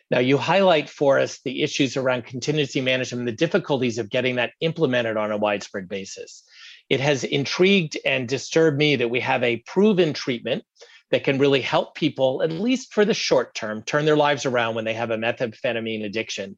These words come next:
And yet we don't see that widely implemented. So as you and others have ideas for how we might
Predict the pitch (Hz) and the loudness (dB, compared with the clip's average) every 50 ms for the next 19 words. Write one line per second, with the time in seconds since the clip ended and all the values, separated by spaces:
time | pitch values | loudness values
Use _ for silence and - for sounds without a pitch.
0 | _ _ - - - - - - - _ - 135 127 127 131 127 - 135 131 113 | _ _ -20 -20 -20 -20 -20 -20 -14 _ -4 -2 0 2 0 0 0 -2 -2 0
1 | 143 139 147 175 180 - - 139 131 120 127 117 113 - 113 113 113 113 113 117 | 0 0 0 0 -4 -4 -4 -4 -2 0 0 -2 -2 0 0 0 0 0 -2 -2
2 | 113 107 107 - - 113 110 - - 113 101 101 98 95 - - - - - 131 | -4 -4 -4 -4 -6 -6 -8 -8 -10 -10 -10 -10 -8 -10 -10 -12 -14 -8 -6 -4
3 | 120 113 110 110 107 - _ _ - - - - - _ - - 131 120 131 160 | -2 -2 -2 -4 -6 -8 _ _ -20 -20 -20 -20 -12 _ -2 -2 0 2 4 4
4 | 170 170 165 147 151 143 147 143 135 - - 139 127 131 123 120 117 139 147 156 | 6 6 6 4 4 4 4 2 2 0 -2 0 0 0 0 0 0 2 2 2
5 | 139 - - 139 123 117 131 127 131 131 123 127 131 127 123 123 123 120 123 120 | 0 0 -4 -4 -4 -2 0 0 2 2 0 0 -2 -4 -4 -2 -2 -2 -2 -2
6 | - | -4